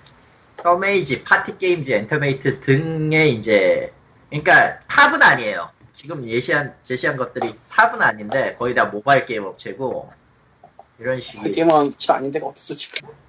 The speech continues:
Speaker 2: <laughs> 생각해보면.
Speaker 1: 아니,
Speaker 2: 어쨌건.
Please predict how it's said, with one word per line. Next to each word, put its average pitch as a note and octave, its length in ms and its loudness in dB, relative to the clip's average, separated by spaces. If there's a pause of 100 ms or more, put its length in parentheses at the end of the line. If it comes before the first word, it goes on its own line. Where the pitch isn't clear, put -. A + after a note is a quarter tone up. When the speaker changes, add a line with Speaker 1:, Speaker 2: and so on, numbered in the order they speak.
(140)
Speaker 2:
<laughs> - 380 -20 (680)
생각해보면. D#3+ 560 -8 (420)
Speaker 1:
아니, A2 120 -4 (180)
Speaker 2:
어쨌건. C3+ 340 -4